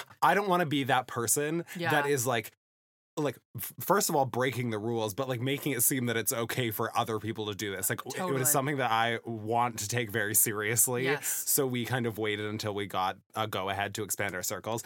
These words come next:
Speaker 2: Absolutely.
Speaker 1: But yeah, so we, we were having some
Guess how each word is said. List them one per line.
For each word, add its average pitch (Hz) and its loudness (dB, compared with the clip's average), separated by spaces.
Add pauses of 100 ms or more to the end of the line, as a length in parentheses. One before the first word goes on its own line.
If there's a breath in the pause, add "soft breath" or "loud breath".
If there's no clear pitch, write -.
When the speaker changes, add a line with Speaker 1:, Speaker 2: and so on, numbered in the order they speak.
Speaker 2:
Absolutely. - -10
Speaker 1:
But 139 2
yeah, 135 4
so 127 2
we, 117 -2 (520)
we 127 0
were 120 2
having 123 2
some 160 0